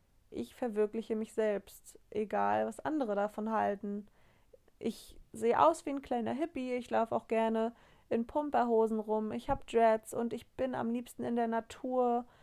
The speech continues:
ich reise am liebsten und schlafe im Auto oder im Zelt. Ich bin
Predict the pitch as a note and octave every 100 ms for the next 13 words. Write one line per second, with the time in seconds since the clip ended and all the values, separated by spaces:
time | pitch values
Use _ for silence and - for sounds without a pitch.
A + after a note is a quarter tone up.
0 | - - - A3+ - G#3+ A3 A3+ A3 A3+
1 | A3+ - - A3+ A3+ G#3+ - G#3+ G#3 G#3+
2 | A#3 - G#3+ G#3+ G#3+ G#3+ G#3 G#3 G#3+ -
3 | - A3 G#3+ G#3+ G#3+ - - _ - A3+
4 | A3 A3 A3 -